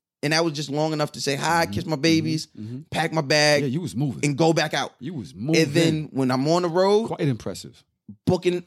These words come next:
Speaker 1: other things. So now I'm here. Now I'm there. Wait, what you mean? So, like, at the, I'm feeling like I'm the man. I just got done hosting N B A All-Star in
Speaker 2: Mm-hmm.
Speaker 1: Chicago.
Speaker 2: Mm-hmm.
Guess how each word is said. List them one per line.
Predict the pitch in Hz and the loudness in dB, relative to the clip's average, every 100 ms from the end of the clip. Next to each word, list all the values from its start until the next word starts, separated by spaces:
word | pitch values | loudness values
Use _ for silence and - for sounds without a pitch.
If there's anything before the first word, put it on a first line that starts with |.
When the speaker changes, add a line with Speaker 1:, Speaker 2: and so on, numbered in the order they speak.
| - | -2
Speaker 1:
other | 190 156 | -2 -2
things. | - 110 76 - _ - | -6 -6 -6 -16 _ -20
So | - | -6
now | 127 156 | -2 0
I'm | 165 | 2
here. | 185 151 | 2 4
Now | 147 165 | 2 2
I'm | 170 | 2
there. | 185 - - _ _ _ _ | 0 0 -6 _ _ _ _
Wait, | 151 | -6
what | 135 170 | -6 -8
you | 190 | -8
mean? | 190 170 - | -8 -10 -12
So, | - 147 | -2 2
like, | 135 139 - | 4 2 0
at | 160 - | -4 0
the, | 156 135 120 131 - _ _ _ _ _ _ | 0 0 -2 -8 -12 _ _ _ _ _ _
I'm | - 226 | -2 0
feeling | 202 180 | 2 2
like | 156 | 2
I'm | 165 | -2
the | 117 | -4
man. | 117 185 120 | -4 -4 -4
I | |
just | 101 - 160 - | -6 -4 -4 -2
got | 156 139 | -2 0
done | 160 160 - _ | -2 -4 -10 _
hosting | _ 156 160 - 147 - _ _ | _ 0 0 -2 -6 -6 _ _
N | 151 151 | -4 0
B | 151 | 0
A | - | 2
All-Star | 151 165 160 165 156 156 165 - _ _ - | 4 4 2 2 4 4 0 -8 _ _ -12
in | - | -8
Speaker 2:
Mm-hmm. | 156 | -8
Speaker 1:
Chicago. | 143 131 185 175 170 170 170 | -6 -2 0 2 2 2 -2
Speaker 2:
Mm-hmm. | 92 104 | -10 -14